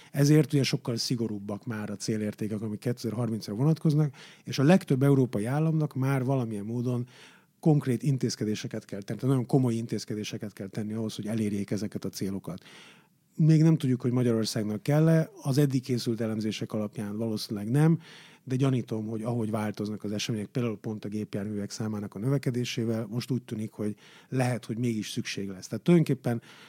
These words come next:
történelmileg most először fordul elő az, hogy a magyar kormánynak komolyan foglalkoznia kell a széndioxid kibocsátások csökkentésével. Még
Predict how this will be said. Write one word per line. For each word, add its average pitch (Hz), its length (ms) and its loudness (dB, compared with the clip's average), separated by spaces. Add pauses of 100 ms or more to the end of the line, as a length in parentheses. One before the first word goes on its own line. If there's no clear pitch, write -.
(320)
történelmileg 131 580 4
most 156 260 4
először 127 420 0
fordul 113 460 -2
elő 110 200 -2
az, 127 380 2 (300)
hogy 113 160 -8
a 117 60 -4
magyar 120 280 0
kormánynak 120 560 -2
komolyan 107 540 0 (280)
foglalkoznia 107 800 0
kell 107 420 -6
a 113 40 -12
széndioxid 107 460 -6
kibocsátások 104 720 -8
csökkentésével. 95 1000 -10 (1400)
Még 156 420 6